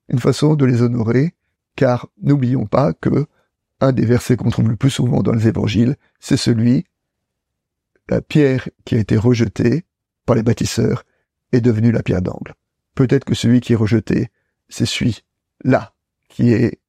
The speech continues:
la pierre d'angle. Dans sa définition de l'Église, Jésus dit, « Si deux ou trois d'entre vous s'accordent sur la terre pour demander quoi que ce soit, cela leur sera donné par mon Père qui est dans les cieux. »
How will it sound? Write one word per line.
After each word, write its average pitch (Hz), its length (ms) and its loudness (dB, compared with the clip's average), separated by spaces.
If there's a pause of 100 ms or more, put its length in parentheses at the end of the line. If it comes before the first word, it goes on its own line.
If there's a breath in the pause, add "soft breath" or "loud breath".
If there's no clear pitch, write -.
(120)
la 107 100 2
pierre 101 220 0
d'angle. - 320 -12 (540)
Dans 143 120 0
sa - 100 -4
définition 156 440 0
de 127 80 2
l'Église, 131 420 2
Jésus 120 320 0
dit, « 160 320 2
Si - 120 -6
deux 131 180 0
ou 156 120 2
trois 143 220 0
d'entre 143 320 0
vous 131 240 0
s'accordent 147 640 0
sur 127 220 -2
la 131 140 -2 (420)
terre 131 420 0 (360 soft breath)
pour 127 140 0
demander 160 540 2
quoi 156 160 0
que 143 120 -4
ce 131 140 -4
soit, 175 220 0
cela 160 300 0
leur 151 160 0
sera 139 200 0
donné 143 300 2
par 151 160 0
mon 131 160 -2
Père 165 220 0
qui - 80 -2
est 135 60 2
dans 127 120 0
les 123 120 0
cieux. » - 280 -6